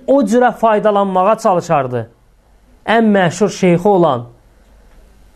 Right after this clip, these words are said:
Sədi rahiməhullahdan o cürə istifadə eləyərdi.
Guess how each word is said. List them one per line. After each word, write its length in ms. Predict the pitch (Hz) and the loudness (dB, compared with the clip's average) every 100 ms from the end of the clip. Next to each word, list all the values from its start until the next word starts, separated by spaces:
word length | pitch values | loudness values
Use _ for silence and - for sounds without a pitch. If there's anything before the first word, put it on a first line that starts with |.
| - - - - - - - - - - - - - | -20 -20 -20 -20 -20 -16 -16 -16 -20 -20 -20 -20 -12
Sədi 400 | - 185 165 160 190 | -2 0 0 0 0
rahiməhullahdan 1200 | 147 165 165 151 156 156 120 160 160 185 196 180 - | 0 0 0 0 2 0 -2 -4 -2 -2 -4 -8 -2
o 140 | 196 | -2
cürə 220 | 165 170 175 | 0 0 -2
istifadə 560 | - 160 147 139 143 | -4 -4 -2 0 0
eləyərdi. 400 | 131 127 120 117 | 0 0 0 -4